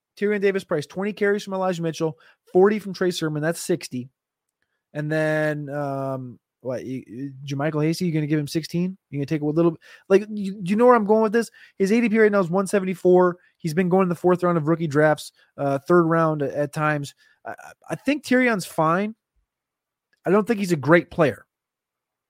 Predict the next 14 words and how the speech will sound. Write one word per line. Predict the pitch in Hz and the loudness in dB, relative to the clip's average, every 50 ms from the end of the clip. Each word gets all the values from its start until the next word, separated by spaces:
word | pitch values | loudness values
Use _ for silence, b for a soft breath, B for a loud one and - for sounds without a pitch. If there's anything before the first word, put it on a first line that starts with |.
| _ _ _ _ _ _ - | _ _ _ _ _ _ -2
He | - 185 | 0 0
had | 185 180 | 0 2
a | |
thousand | - 196 196 214 208 196 190 | 4 6 6 6 6 2 0
yards | 190 190 185 185 170 | 2 2 2 2 2
in | 165 156 | 0 -2
year | 156 175 | -2 0
number | 175 180 165 165 | 0 0 -2 -2
three, | 160 - 156 160 156 151 | -4 -2 -2 0 0 0
came | - 175 175 175 | -2 -2 0 0
out | 180 170 | 2 0
as | 165 | 0
a | 156 | -2
junior. | 123 127 156 156 151 151 151 | -2 -4 -4 -2 -2 -4 -6